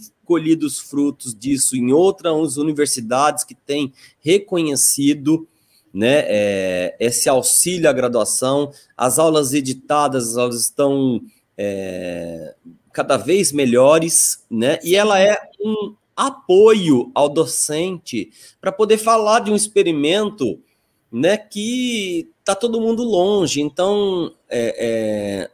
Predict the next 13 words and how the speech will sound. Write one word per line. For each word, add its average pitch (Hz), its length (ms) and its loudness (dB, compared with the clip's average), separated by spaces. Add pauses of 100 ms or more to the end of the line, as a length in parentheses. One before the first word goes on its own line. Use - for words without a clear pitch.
pode 190 180 0
passar. 151 540 0 (1800)
Fala 214 220 0
um 226 40 -6
pouquinho 220 360 0
pra 180 160 0
nós, 170 220 2
só, - 380 0 (460)
de 117 400 -6
uma 143 60 4
maneira 160 220 2
muito 208 320 2
sintética, 165 1120 0